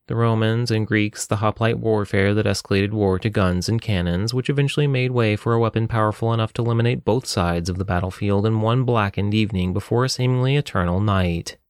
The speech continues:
But that was before the big day.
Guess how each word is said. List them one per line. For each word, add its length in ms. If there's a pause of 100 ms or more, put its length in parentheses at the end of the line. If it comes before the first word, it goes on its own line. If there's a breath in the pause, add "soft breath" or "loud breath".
(280)
But 220
that 160
was 140
before 420
the 80
big 280
day. 580